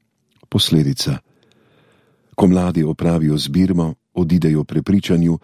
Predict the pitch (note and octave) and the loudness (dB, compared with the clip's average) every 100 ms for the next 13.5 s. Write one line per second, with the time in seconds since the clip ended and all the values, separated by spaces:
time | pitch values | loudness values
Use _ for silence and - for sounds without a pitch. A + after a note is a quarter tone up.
0 | _ _ _ - F#2 A2 - G#2 F#2+ - | _ _ _ -8 -2 -2 0 0 0 0
1 | G2+ - F2+ E2 - F2+ D#2+ F2 E2 E2 | 0 0 0 0 0 2 0 -2 -2 0
2 | E2+ F#2 E2 C#2 C2+ - _ _ _ _ | 2 2 0 -2 -6 -12 _ _ _ _
3 | _ _ - D#2+ D2 C#2+ - _ D#2+ D#2 | _ _ -2 0 0 -4 -8 _ 0 2
4 | D#2+ D#2+ E2 - C#2+ - - B2+ _ _ | 0 0 -2 0 -4 -4 -8 -8 _ _
5 | _ _ _ _ _ _ _ _ _ _ | _ _ _ _ _ _ _ _ _ _
6 | _ _ _ _ _ _ - A2+ C#3 F#3 | _ _ _ _ _ _ -2 0 2 0
7 | E3 F#2 F2+ E2+ G#2 G2+ F#2 F#2 E2+ F#2 | 0 0 0 0 -2 -4 -2 -2 0 0
8 | F2 E2 E2 F2 E2 - E2+ E2 F2+ _ | -2 -2 -2 -2 -4 0 2 2 0 _
9 | _ _ _ - - E2+ F2+ F2+ - F2 | _ _ _ -8 0 2 2 2 0 0
10 | G2+ _ _ - - - E3 D#2+ F2 F2 | -2 _ _ -10 -8 0 2 4 2 0
11 | - _ _ - - F#2 - - - D#2+ | -4 _ _ -12 -2 -2 0 2 2 2
12 | D2 F2+ E2 E2+ D#2 G#2 G2+ - D#2+ D#2+ | 0 0 0 0 0 0 0 -2 -2 -2
13 | D#2 E2+ F#2+ F#2 E2 | 0 0 2 0 -2